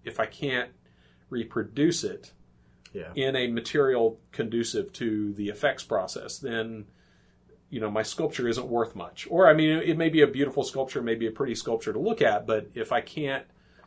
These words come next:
Speaker 1: commodify that somehow by, you know, making a decent mold and then having something to cast into that and all that,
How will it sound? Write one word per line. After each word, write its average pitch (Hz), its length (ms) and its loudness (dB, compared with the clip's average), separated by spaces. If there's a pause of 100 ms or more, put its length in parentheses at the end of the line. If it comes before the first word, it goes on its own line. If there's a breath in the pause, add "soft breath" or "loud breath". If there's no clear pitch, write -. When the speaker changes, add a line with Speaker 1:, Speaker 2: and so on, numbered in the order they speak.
Speaker 1:
commodify 123 580 2
that 107 140 -2
somehow 110 360 -2
by, 101 420 4 (560 soft breath)
you 110 120 -4
know, 95 100 -6
making 135 360 0
a 117 60 0
decent 120 340 -4
mold 202 440 10
and 123 140 4
then 123 440 -2
having 123 280 -4
something 113 340 -6
to 104 60 -6
cast 104 360 -4
into 120 220 -4
that 104 180 2
and 101 80 -8
all 98 160 -4
that, 117 300 0